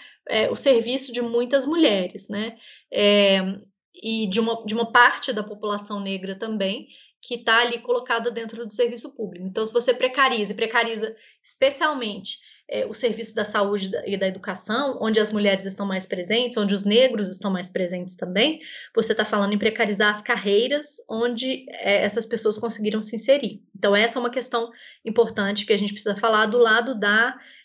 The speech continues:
é, do mercado de trabalho, né? Então, você reduz as, as, as chances de uma, de uma pessoa negra ou de uma mulher de ter um, um, um salário digno, de ter uma profissão digna e estável.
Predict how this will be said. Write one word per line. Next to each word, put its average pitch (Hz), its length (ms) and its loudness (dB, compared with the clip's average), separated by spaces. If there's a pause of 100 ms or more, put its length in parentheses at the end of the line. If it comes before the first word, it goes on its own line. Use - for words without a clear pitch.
é, 208 340 2
do 208 140 2
mercado 262 440 4
de 240 120 -6
trabalho, 220 600 -2
né? 190 140 -10
Então, 190 160 -8
você 208 280 0
reduz 220 560 0
as, 294 240 2
as, 208 400 -2 (320)
as - 240 -2
chances 262 720 -2
de 214 160 -2
uma, 220 540 -2
de 190 100 -8
uma 190 160 0
pessoa 196 320 0
negra 202 520 6
ou 190 40 -2
de 190 80 -8
uma 190 140 -4
mulher 208 420 -2
de - 180 -10
ter 240 140 6
um, 254 120 -2
um, 233 720 -14
um 220 40 -12
salário 220 480 0
digno, 233 320 -4
de 220 100 -8
ter - 80 -4
uma 220 140 -6
profissão 220 360 -8
digna 214 280 -4
e 240 40 -4
estável. - 460 -8